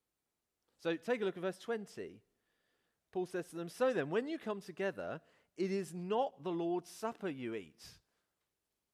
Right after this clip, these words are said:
Now, whatever it was they thought they were doing, that was not the Lord's Supper anymore. It's become somebody else's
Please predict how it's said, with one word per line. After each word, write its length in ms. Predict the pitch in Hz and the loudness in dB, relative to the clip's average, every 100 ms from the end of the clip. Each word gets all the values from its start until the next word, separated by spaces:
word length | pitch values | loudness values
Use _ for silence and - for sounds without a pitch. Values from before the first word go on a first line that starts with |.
| _ _ | _ _
Now, 60 | 151 | 0
whatever 320 | 208 254 247 | 4 6 4
it 80 | 196 | 4
was 160 | 196 | 2
they 120 | 180 151 | 2 -2
thought 420 | - 233 220 143 | 6 8 8 6
they 100 | 127 | 0
were 100 | 117 | 0
doing, 460 | 113 98 98 151 262 _ _ _ _ _ _ _ | -4 -4 -4 -6 -8 _ _ _ _ _ _ _
that 200 | 160 175 - 160 | -4 -4 -4 0
was 300 | 185 190 160 | 2 2 0
not 640 | 170 190 233 139 139 160 | 0 6 8 8 4 0
the 100 | 180 | 0
Lord's 300 | 180 185 185 | 4 4 2
Supper 340 | - 226 226 165 | 2 0 2 0
anymore. 300 | 127 123 123 | 0 -2 -2
It's 100 | - | -2
become 280 | 165 175 | -4 -4
somebody 420 | 165 208 196 196 196 | -2 -4 -2 2 4
else's 500 | 208 190 170 143 | 4 0 -4 -6